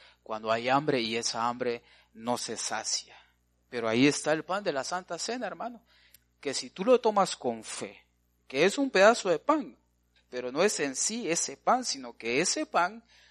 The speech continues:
representa el cuerpo del Señor Jesucristo. Y ahí, ahí es donde está la bendición, porque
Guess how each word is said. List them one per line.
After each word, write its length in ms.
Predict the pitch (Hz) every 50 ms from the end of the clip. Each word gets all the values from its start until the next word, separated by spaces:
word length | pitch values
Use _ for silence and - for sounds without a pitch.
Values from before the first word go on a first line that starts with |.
| _ _ -
representa 1040 | - - 127 127 123 - - 127 120 113 - - - 151 160 202 220 233 - 233
el 140 | 151 139 135
cuerpo 640 | - _ - 135 139 156 175 202 233 - - - 170
del 140 | 135 127 120
Señor 360 | - - 107 113 123 131 123
Jesucristo. 760 | 127 117 - - - - - 196 240 247 - - - - _ _
Y 160 | _ 139 135 127
ahí, 420 | 117 120 127 160 226 269 269 262 -
ahí 340 | 127 123 123 131 190 247 294
es 100 | 277 -
donde 200 | 175 160 139 123
está 220 | 117 - - 156
la 140 | 165 170 156
bendición, 600 | 143 131 117 110 110 107 - - - 220 226 208
porque 400 | - 131 123 135 - 127 113 -